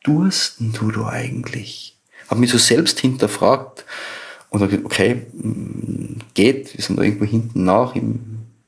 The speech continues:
hinteren Drittel, irgendwo Hälfte, aber das passt schon, der Bewerb ist noch lang, fliegt es noch, bin dann gelandet, meine Supporter-Jungs sind gekommen, hab's mir runtergespült, hat da einen fetzen Wind, bin dann gelandet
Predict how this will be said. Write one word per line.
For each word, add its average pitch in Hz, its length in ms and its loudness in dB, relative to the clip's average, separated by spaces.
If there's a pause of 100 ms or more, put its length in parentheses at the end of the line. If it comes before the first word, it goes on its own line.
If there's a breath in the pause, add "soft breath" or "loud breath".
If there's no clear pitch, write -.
(140)
hinteren - 320 -4
Drittel, 107 500 0
irgendwo 104 480 2
Hälfte, 107 540 0 (240 loud breath)
aber 95 100 4
das - 180 -6
passt - 360 -2
schon, 110 120 2
der 85 120 0
Bewerb 82 340 0
ist - 160 -2
noch 80 140 -2
lang, 110 480 2 (440 loud breath)
fliegt 123 400 0
es 117 200 2
noch, 113 300 4
bin 101 120 0
dann 90 160 0
gelandet, 123 600 2
meine - 100 -4
Supporter-Jungs 110 800 0
sind 101 160 -2
gekommen, 110 640 2 (640)
hab's 95 380 -6
mir 101 80 0
runtergespült, 107 640 0
hat 107 180 -4
da 98 40 -2
einen 98 340 -2 (280)
fetzen - 420 -2
Wind, 120 380 2 (520 loud breath)
bin 110 180 4
dann 87 160 0
gelandet 127 800 2